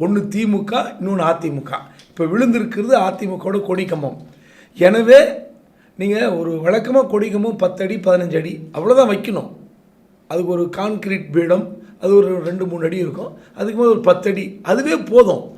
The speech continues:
நீங்க நூத்தி இருபத்தி ஆறு அடி உயர கொடி கம்பம் வைத்து என்ன பறைசாற்ற வேண்டி இருக்கிறது? நான் எல்லாம் பொதுவா கேட்கிறேன். இன்னும் சொல்ல போனால் திருமாவளவனுடைய அறுபதாவது பிறந்த நாள்,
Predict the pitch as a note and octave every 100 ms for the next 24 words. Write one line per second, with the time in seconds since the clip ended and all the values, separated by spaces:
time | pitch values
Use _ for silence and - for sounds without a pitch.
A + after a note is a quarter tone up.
0 | - - G3+ A#3+ G#3+ G#3 C#4+ D4 C4+ B3
1 | B3 A#3+ A#3+ A3 G#3 G3+ G3 G3 A3+ G#3+
2 | - G#3+ B3+ C4 A3+ G3+ E3+ G3 - E3
3 | G3+ - - - _ - G#3+ C#4+ C#4+ B3
4 | A3 A#3 A#3 A3 F#3 G3+ F#3 F#3 F3+ E3
5 | D#3 C3 - - _ _ _ - D#3 D#3+
6 | F#3 B3+ - G#3+ C#4+ C#4 F#3+ E3+ B2+ A#2
7 | - _ - - G3+ B3+ A3+ A3+ F3+ F#3
8 | E3+ G#3 A#3+ - - - _ - A#3 C#4
9 | C#4 A#3+ A3 G#3 F#3 F#3 G3 F#3+ A#3 A3
10 | G#3 F#3+ F3 E3 D#3 - E3+ F#3+ F3 D3